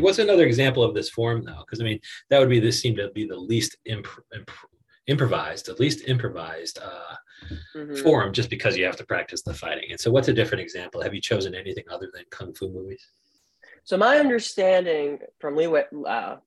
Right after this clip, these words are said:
Speaker 2: from Lee Ray is that he's trying to build out this form, so that way we're doing different forms, like with Bollywood movies, for example.
Speaker 1: Uh-huh.
Speaker 2: And so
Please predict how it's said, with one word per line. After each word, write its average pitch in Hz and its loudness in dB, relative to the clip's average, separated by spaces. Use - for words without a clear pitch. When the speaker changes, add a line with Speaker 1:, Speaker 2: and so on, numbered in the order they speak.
Speaker 2:
from 151 0
Lee 247 6
Ray 143 6
is 139 -2
that 139 4
he's 143 -8
trying 165 2
to 160 -2
build 151 2
out 214 4
this 165 -10
form, 131 -6
so 139 -6
that 131 0
way 139 0
we're 135 -2
doing 135 -2
different 139 -6
forms, 135 2
like 127 2
with 139 -4
Bollywood 190 6
movies, 135 -6
for 135 0
example. 127 -6
Speaker 1:
Uh-huh. 85 -18
Speaker 2:
And 147 -2
so 147 6